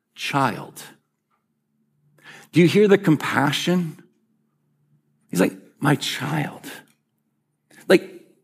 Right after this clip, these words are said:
this time next week, we're gonna gather for Palm Sunday, and we're gonna look at the triumphal entry of Jesus, and we will also see after that happens that Jesus weeps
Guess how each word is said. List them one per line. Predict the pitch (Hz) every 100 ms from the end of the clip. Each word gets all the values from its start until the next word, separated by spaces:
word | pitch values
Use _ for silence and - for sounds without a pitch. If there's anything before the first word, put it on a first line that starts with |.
| _ -
this | - 151
time | - 156
next | 147 139
week, | 151 151 -
we're | 131
gonna | 123
gather | 117 123 123
for | 120
Palm | 123 - 135 127
Sunday, | - 151 113 98 - - _ -
and | 117
we're | 139
gonna | 120
look | 117 143
at | 151
the | 131
triumphal | - 127 127 - -
entry | 127 - 120
of | 92
Jesus, | 113 135 107 98 - - - -
and | 127 117
we | 139
will | 127 -
also | - 113 139 - 117
see | - - 131 120 107 - - -
after | 117 131 - 127
that | 117
happens | 101 120 120 113
that | 110 92
Jesus | 92 123 117 101
weeps | 104 92 104 123 120 - -